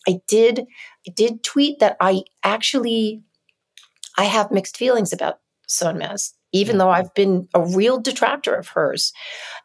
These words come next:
Speaker 1: And people are like, "What do you mean? Is it just between, like, intolerance and hatred?" And I was like, No, no, I'm, I'm telling you what it is. It's that she's been trying to, she's been trying to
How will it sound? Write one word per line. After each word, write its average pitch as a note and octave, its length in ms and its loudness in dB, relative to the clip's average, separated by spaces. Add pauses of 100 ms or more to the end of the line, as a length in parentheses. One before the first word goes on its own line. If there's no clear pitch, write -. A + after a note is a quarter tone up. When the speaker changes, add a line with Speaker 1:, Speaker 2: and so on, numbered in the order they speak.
Speaker 1:
And F#3+ 340 2
people C4+ 240 0
are G#3+ 60 4
like, F3 140 4
"What G3 100 6
do A3+ 80 0
you A3 60 4
mean? D#3+ 260 0
Is - 140 -4
it E3+ 120 -2
just D#3+ 200 0
between, F3 280 -4
like, - 380 -4 (100)
intolerance E3+ 600 0
and E3+ 80 -4
hatred?" G3 300 -2
And A3 140 0
I A3 40 2
was A3 160 0
like, A3+ 120 0 (100)
No, A3+ 400 0 (260)
no, A3 460 0
I'm, G#3 300 -2
I'm G3+ 140 0
telling E4 200 0
you C#4+ 80 2
what D#3+ 100 0
it C#3 120 -4
is. - 340 -6 (760)
It's B3 360 0
that A#3+ 420 0 (1040)
she's B3+ 640 0
been C#4 320 0 (200)
trying C#4 680 0
to, A#3 520 -4 (880)
she's B3 260 0
been A#3 160 0
trying C4+ 280 0
to A#3+ 260 -4